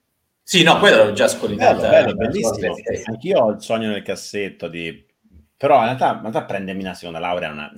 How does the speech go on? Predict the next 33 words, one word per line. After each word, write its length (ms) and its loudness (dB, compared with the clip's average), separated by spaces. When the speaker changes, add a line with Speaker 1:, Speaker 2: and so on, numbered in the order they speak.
Speaker 2:
tra-, 240 -14
in 80 -12
genere 260 -4
so 80 -10
che 160 -10
non 180 -14
trovo 160 -4
abbia 160 -8
molto 300 -12
senso 320 -10
se 60 -16
non 120 -16
ti 100 -20
serve 240 -10
proprio 180 -8
per 120 -14
qualche 300 -12
carriera 320 0
Speaker 1:
No, 140 6
esatto, 340 -2
Speaker 2:
professionale. 460 -10
Speaker 1:
sì, 100 -12
sì. 160 -20
Vabbè, 220 4
anche 280 2
se 120 6
mo 160 2
Speaker 2:
Purtroppo 220 2
Speaker 1:
con 60 -
le, 240 0
con 140 -4
le 120 0
triennali 1000 -2